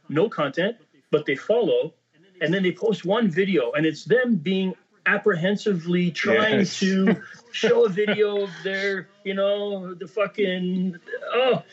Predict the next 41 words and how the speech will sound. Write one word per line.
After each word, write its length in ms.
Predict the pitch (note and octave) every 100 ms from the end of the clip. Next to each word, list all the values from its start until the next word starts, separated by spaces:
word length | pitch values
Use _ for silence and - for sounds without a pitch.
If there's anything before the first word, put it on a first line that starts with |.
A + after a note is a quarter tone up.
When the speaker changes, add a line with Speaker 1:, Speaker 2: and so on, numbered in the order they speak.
| -
Speaker 1:
and 140 | F#3+ F#3+
then 100 | F3+
there's 160 | D#3+ - - -
instant 360 | F#3 G3 F3+ D3
follow 440 | - D3+ D3+ A2+ -
and 260 | D3 C#3 C3+ -
comment 460 | - F3+ G3 - - - -
Speaker 2:
Yeah. 60 | C#3+
Speaker 1:
and 260 | C3+ C3 C#3
push. 280 | - G#3+ - - _ D3+ _
And 240 | D#3+ D3+ D3 D3+
I 100 | D3
gotta 260 | F3+ A#3+
tell 220 | - G3
you, 160 | G3 B2
man, 240 | B2 B2+ C#3 -
I, 80 | D#3+ -
I 40 |
won't 200 | D3+ F3
say 100 | -
nine 220 | D#3+ D#3 E3
times 220 | E3 C#3+
out 100 | B2+
of 60 | B2
ten, 200 | C#3+ A#2+
but 160 | - - - -
at 120 | C3
least 240 | F3+ A3+ -
half 240 | G3 A#3 -
the 80 |
time 340 | D#3+ F3+ D#3+ C3+
when 100 | B2
I 100 | A#2+
contact 680 | - D3+ D3+ - D3+ C#3 -
those 300 | C3 D3+ D3
people 340 | - D#3 C3
directly, 580 | A#2 B2+ D#3+ B2 A2+ A2+ - - - -
they 120 | D#3
respond 500 | E3 E3 - G3 G3+
with 200 | D#3+ D3
like 260 | - F#3